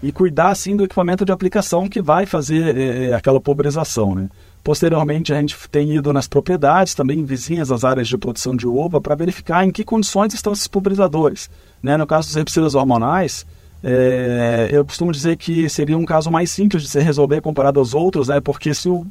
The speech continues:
o agricultor, aquele cara que tá plantando grão, que tá fazendo uso de um herbicida hormonal, né? Se ele quiser colocar uma ponta de pulverização adequada, né? Uma ponta de pulverização antideriva, que gera gotas grossas, extremamente grossas, e trabalhar com pressão baixa,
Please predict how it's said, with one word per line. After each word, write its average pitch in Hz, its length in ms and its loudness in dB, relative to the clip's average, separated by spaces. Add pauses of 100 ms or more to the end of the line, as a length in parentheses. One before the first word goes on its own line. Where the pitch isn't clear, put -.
o 165 80 -6
agricultor, 165 680 2
aquele 139 160 0
cara 160 180 0
que - 80 -10
tá 160 140 0
plantando 170 360 2
grão, 139 300 2 (100)
que 135 120 -4
tá - 180 0
fazendo 180 340 0
uso 160 200 0
de 151 80 -2
um 156 100 2
herbicida 151 320 -4
hormonal, 139 580 2 (140)
né? 131 560 -2
Se - 320 -6
ele 202 220 4
quiser 180 420 2 (120)
colocar 151 320 0
uma 190 180 4
ponta 190 340 0
de 160 60 -8
pulverização 151 560 -2
adequada, 139 520 4
né? 120 60 0
Uma 123 160 0
ponta 143 240 0
de 135 60 -6
pulverização 139 760 2 (320)
antideriva, 135 760 2
que - 100 -10
gera 135 220 0
gotas 127 280 -2
grossas, 131 440 2
extremamente 131 520 -2
grossas, 120 520 0
e - 20 -10
trabalhar 135 340 0
com 170 120 -4
pressão 139 320 0
baixa, 135 400 -2